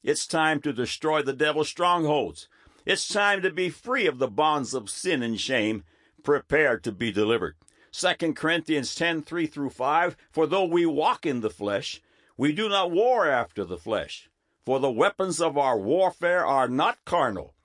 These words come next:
but mighty through God to the pulling down of strongholds, casting down imaginations, and every high thing that exalteth itself against the knowledge of God, and bringing into captivity every thought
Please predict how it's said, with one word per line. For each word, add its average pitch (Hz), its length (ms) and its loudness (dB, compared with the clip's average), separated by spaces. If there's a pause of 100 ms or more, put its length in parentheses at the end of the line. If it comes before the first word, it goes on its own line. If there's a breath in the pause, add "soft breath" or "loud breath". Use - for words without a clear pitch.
(220 soft breath)
but 90 220 -2
mighty 120 460 0
through 120 280 -6
God 131 440 0
to 135 100 -4
the 113 140 -2
pulling 196 440 -2
down 202 240 2
of 180 100 -4
strongholds, 165 920 0 (420 soft breath)
casting 135 440 0
down 135 260 2
imaginations, 123 1000 0 (240 soft breath)
and 160 160 -2
every 190 280 2
high 156 300 4
thing 113 360 -2
that 123 160 0
exalteth 151 640 0
itself 151 460 -2
against 139 360 -2
the 123 120 0
knowledge 151 420 2
of 104 160 -6
God, 127 380 0 (260 loud breath)
and 120 220 -2
bringing 220 320 0
into 196 240 -2
captivity 185 800 0
every 233 520 0
thought - 640 -2